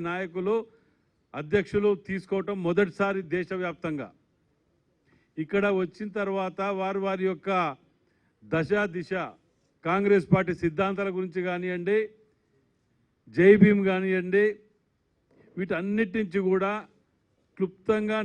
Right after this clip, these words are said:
నాయకత్వానికి, ఈ రోజులలో బీజేపీ కానీ, బీఆర్ఎస్ కానీ అభివృద్ధి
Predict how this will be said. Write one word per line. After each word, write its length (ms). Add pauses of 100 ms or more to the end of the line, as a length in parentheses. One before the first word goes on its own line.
నాయకత్వానికి, 880 (680)
ఈ 120 (140)
రోజులలో 640 (1300)
బీజేపీ 500
కానీ, 280 (120)
బీఆర్ఎస్ 580
కానీ 260 (760)
అభివృద్ధి 500